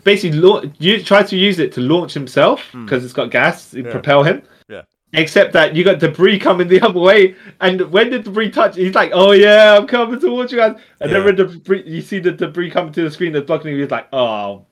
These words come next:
Speaker 2: Yeah, like, ooh.
Speaker 1: of course, of course."
Speaker 2: Yeah.
Speaker 1: Um, yeah. So he's like, "Mm, getting, gonna get frozen here." Um, by the way, when, when his Zune c-, dropped, I was like,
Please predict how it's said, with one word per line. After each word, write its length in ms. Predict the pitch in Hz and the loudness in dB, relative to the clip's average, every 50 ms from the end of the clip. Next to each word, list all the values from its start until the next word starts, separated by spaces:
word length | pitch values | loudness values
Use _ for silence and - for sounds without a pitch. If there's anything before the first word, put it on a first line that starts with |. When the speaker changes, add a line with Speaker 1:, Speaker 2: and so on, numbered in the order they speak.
| _ _ _ _ | _ _ _ _
Speaker 2:
Yeah, 180 | 104 110 113 107 | -18 -16 -14 -14
like, 160 | 95 95 - - | -16 -18 -20 -20
ooh. 220 | 101 87 80 73 - | -20 -20 -20 _ -10
Speaker 1:
of 160 | 139 135 - | -10 -10 -8
course, 460 | - 175 156 120 104 98 - _ _ _ | -6 -4 -4 -4 -6 -8 -14 _ _ _
of 100 | - - - | -20 -16 -12
course." 440 | - 131 107 95 - _ _ _ _ _ _ | -10 -10 -10 -12 -16 _ _ _ _ _ _
Speaker 2:
Yeah. 220 | _ 98 92 85 85 _ _ _ _ _ _ _ _ _ _ _ | _ -20 -20 -20 -20 _ _ _ _ _ _ _ _ _ _ _
Speaker 1:
Um, 380 | - 110 110 107 107 107 104 98 _ _ _ _ _ _ _ _ _ _ _ - | -12 -10 -8 -8 -8 -10 -12 -16 _ _ _ _ _ _ _ _ _ _ _ -4
yeah. 320 | 123 131 131 120 107 - _ _ _ _ _ _ | -2 0 0 0 -2 -4 _ _ _ _ _ _
So 340 | - 139 131 127 131 131 | -2 0 2 2 2 2
he's 180 | 143 143 139 120 | 0 -2 -2 -2
like, 320 | 143 131 127 127 127 _ _ _ _ _ _ _ _ _ _ | -2 0 0 -2 -4 _ _ _ _ _ _ _ _ _ _
"Mm, 760 | 135 147 151 151 151 151 151 151 156 156 156 151 156 156 151 | -18 -14 -14 -14 -12 -12 -12 -12 -10 -10 -10 -10 -10 -6 -4
getting, 380 | 170 165 160 151 151 156 151 143 | -2 -2 -2 -4 -6 -8 -8 -4
gonna 220 | 147 170 156 156 | -2 -2 -2 0
get 200 | 151 165 151 135 | -2 -2 -2 0
frozen 300 | - 170 170 165 156 156 139 | 2 2 2 2 0 -2 0
here." 220 | 135 127 123 123 - _ _ _ _ _ _ _ _ _ | 0 0 -2 -2 -6 _ _ _ _ _ _ _ _ _
Um, 420 | - 139 127 123 123 123 120 117 - _ _ _ _ - | 0 2 2 4 2 0 -2 -4 -10 _ _ _ _ 0
by 140 | 202 233 247 | 0 2 4
the 60 | 226 | 4
way, 280 | 220 180 139 127 131 - _ _ _ _ _ _ _ _ _ _ _ _ _ | 4 2 2 0 -2 -8 _ _ _ _ _ _ _ _ _ _ _ _ _
when, 340 | - 147 180 208 202 - 185 | -4 -2 -2 -2 -2 -2 -2
when 140 | 208 226 233 | 0 0 0
his 160 | 226 190 - | 0 -2 -2
Zune 260 | 208 214 214 196 185 | -2 -2 -2 -2 -4
c-, 200 | - 185 - 165 170 - 139 127 | -4 -6 -6 -8 -10 -14 -18 -6
dropped, 340 | - - 165 151 143 - - | -2 0 0 0 -2 -4 -8
I 160 | 135 135 131 139 | -6 -4 -4 -4
was 80 | 139 139 | -2 0
like, 300 | 147 143 135 127 - | 0 0 0 -2 -6